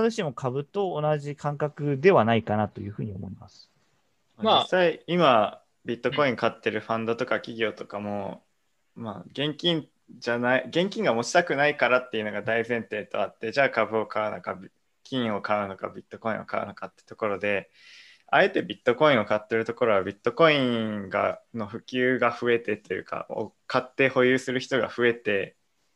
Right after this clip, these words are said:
Speaker 3: っていう、そういう成長があるから、まあ、金とかと比べて、まあ、上-、上値の余地があって見てるところが多いから、まあ、一般的な理解としては、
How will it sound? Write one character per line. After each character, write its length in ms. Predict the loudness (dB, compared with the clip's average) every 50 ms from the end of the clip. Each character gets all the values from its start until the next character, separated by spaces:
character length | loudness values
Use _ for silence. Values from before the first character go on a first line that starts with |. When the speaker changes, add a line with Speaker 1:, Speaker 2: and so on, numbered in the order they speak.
| _ _ _ _ _ _
Speaker 3:
っ 40 | -4
て 100 | -2 0
い 160 | 0 0 -2
う、 60 | -4
そ 200 | -4 -2 0 2
う 40 | 2
い 20 |
う 40 | 0
成 280 | 0 2 2 2 2 2
長 560 | 0 0 0 2 4 4 4 4 2 0 2
が 180 | 4 4 6 6
あ 80 | 6
る 140 | 4 4 0
か 100 | 0 2
ら、 380 | 4 6 6 4 4 2 -4 -6
ま 120 | -4 -6
あ、 40 | -4
金 280 | -4 -6 -6 -6 -6 -6
と 100 | -8 -6
か 120 | -8 -8
と 100 | -8 -10
比 120 | -8 -4 -2 -2 -2
べ 80 | -2 -4
て、 420 | _ 0 2 2 2 2 -2 _ _ _ _ _ _ _ _ _ _ _ _
ま 140 | -4 -2 -2
あ、 40 | 0
上-、 220 | 2 2 0 0 0 0
上 180 | 2 2 2
値 120 | 2 2 -2
の 120 | -2 -2
余 160 | -2 -2 -4
地 180 | -4 -8 -14 -4
が 120 | 0 2
あ 80 | 2 2
っ 60 | 0 _ -18 _
て 260 | -2 0 0 0 -2 -4
見 120 | -10 -6
て 120 | -6 -6
る 100 | -6 -6
と 140 | -8 -10 -4
こ 100 | -2 0
ろ 120 | -2 0 -2
が 200 | -4 -6 -2 0
多 240 | 0 2 2 0
い 200 | -2 -4 -8 -12
か 160 | _ -8 -4 2
ら、 340 | 4 4 4 2 0 -6 _ _ _ _ _ _ -12
ま 60 | -12
あ、 20 |
一 100 | -12 _
般 180 | 0 2 2 2
的 200 | 0 -2 0 2
な 100 | 2 2
理 140 | 2 2 4
解 220 | 4 4 4 4
と 100 | 0 -6
し 120 | -10 -10 -4
て 120 | -2 2
は、 420 | 6 6 6 6 4 2 -2 -8